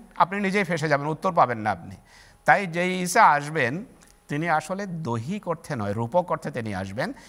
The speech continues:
তার প্রতিচ্ছবি এখানে আসবেন, তার প্রতিবিম্ব এখানে আসবেন।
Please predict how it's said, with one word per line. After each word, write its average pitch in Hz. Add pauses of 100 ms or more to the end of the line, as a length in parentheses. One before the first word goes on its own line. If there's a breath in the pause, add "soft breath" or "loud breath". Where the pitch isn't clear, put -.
(160 loud breath)
তার 160
প্রতিচ্ছবি 254
এখানে 170
আসবেন, 104 (260 loud breath)
তার 165
প্রতিবিম্ব 185
এখানে 156
আসবেন। 110